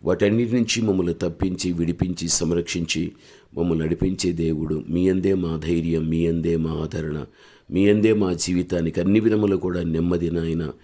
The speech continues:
కాబట్టి మీ మాటలు వినిచున్న మీ బిడ్డల యొక్క జీవితంలో తండ్రి, ప్రతి విషయంలో కూడా మీరే బిడ్డలను ఆదరించి, నడిపించి, బలపరచమని యేసు నామములో ప్రార్థన చేస్తున్నాము తండ్రి.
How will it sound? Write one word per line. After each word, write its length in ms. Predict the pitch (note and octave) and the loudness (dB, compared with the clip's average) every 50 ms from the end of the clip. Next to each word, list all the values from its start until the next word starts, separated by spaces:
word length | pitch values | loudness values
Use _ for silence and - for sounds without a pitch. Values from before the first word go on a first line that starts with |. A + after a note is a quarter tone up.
| - _ _ _ _ _ - | -20 _ _ _ _ _ -6
కాబట్టి 360 | D#2 E2+ E2 D#2+ - - E2+ | -4 0 0 0 0 -2 -2
మీ 160 | F2 F2 E2+ | 0 0 0
మాటలు 440 | E2 E2 E2+ F2 E2+ F2 F#2 F2 F2 | 2 2 0 0 0 0 0 0 0
వినిచున్న 500 | E2+ F2+ F#2 F#2+ F#2+ F#2 F#2+ F#2+ G2 F#2 | 0 2 0 0 0 0 -2 0 0 0
మీ 140 | F#2 F2+ F2+ | 0 0 0
బిడ్డల 200 | F2 F2+ F#2+ F#2+ | 0 0 0 0
యొక్క 140 | F#2 G2 F#2+ | 0 -2 -2
జీవితంలో 680 | F2 - F#2 G2+ G#2 G#2 - - F#2+ F2 E2+ E2+ E2 | -2 0 0 2 2 2 2 0 0 0 0 -2 -2
తండ్రి, 400 | D#2+ - D#2+ E2 E2 E2 E2 - - - - - - _ _ - | -4 -4 -4 -4 -4 -4 -6 -8 -10 -14 -20 -20 -20 _ _ -2
ప్రతి 320 | - G#2 G2+ - - B2+ B2 | 0 0 0 2 2 4 4
విషయంలో 480 | A#2+ A2 - - G#2 F#2+ F#2+ G2 F#2 | 4 4 2 2 2 2 2 2 0
కూడా 280 | F2+ - F#2 F2+ F2 F2 | 0 -2 -2 -2 0 0
మీరే 340 | E2 E2 E2+ F2 E2+ F2 E2 | 2 2 2 2 2 2 0
బిడ్డలను 440 | E2+ E2+ D#2 E2+ E2 E2 D#2+ D#2+ | 0 -2 -2 -2 -2 -2 -2 -2
ఆదరించి, 460 | E2+ E2 F2+ E2+ F2 E2+ E2 - E2 D#2+ | -2 -2 0 -2 -2 -4 -4 -4 -4 -2
నడిపించి, 560 | D#2+ D#2+ E2 D#2+ - F2 F2+ F2 - - D#2 | -2 -2 -2 -4 -4 -4 -4 -4 -4 -6 -6
బలపరచమని 920 | - - D#2+ F2+ F2 - G2+ G#2+ G#2+ - - G2 F2+ E2+ D#2+ D2 C2+ - - _ _ - - _ _ _ _ | -4 -2 -2 -2 0 2 2 2 2 0 0 0 -2 -4 -6 -8 -10 -12 -16 _ _ -20 -20 _ _ _ _
యేసు 420 | D#2 F#2 G#2 A#2 A#2 - - - B2 | 2 4 6 6 6 6 4 4 4
నామములో 720 | A2 G2+ F#2 F2 F2 F#2 G2 G#2 G#2+ A2 A2 A2 A2+ A2+ | 2 2 2 2 2 2 4 4 4 4 4 4 2 2
ప్రార్థన 580 | G#2+ - - E2+ E2+ F2 E2 - - F#2 F2+ F#2 - - F2+ | 2 0 -2 -2 -2 -4 -6 -6 -6 -4 -2 -2 -2 0 -2
చేస్తున్నాము 540 | F2 - - F2+ F2 E2+ F2 F2 E2+ E2+ | -2 0 0 0 0 0 -2 -2 -2 -4
తండ్రి. 600 | E2 - E2 E2 E2+ D#2 D#2+ D#2+ E2 E2 D2 - | -4 -4 -6 -4 -4 -4 -4 -4 -4 -6 -6 -10